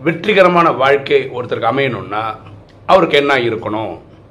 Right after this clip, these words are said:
இது ரொம்ப, ரொம்ப காலமா டிஸ்கஸ் பண்ணிருக்காங்க. நிறைய பேர் என்ன சொல்றாங்க, நல்ல படிப்பு இருக்கணும், கல்வி இருந்தா அவர் எல்லாம் சாதிச்சிருவாரு. உடனே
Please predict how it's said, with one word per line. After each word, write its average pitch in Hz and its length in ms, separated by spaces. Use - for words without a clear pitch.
இது 156 160
ரொம்ப, 160 300
ரொம்ப 127 200
காலமா 151 300
டிஸ்கஸ் 160 340
பண்ணிருக்காங்க. 120 400
நிறைய 160 280
பேர் - 20
என்ன 160 140
சொல்றாங்க, 139 320
நல்ல 143 360
படிப்பு 143 340
இருக்கணும், 107 380
கல்வி 160 680
இருந்தா 156 680
அவர் 139 200
எல்லாம் 139 360
சாதிச்சிருவாரு. 107 960
உடனே 175 340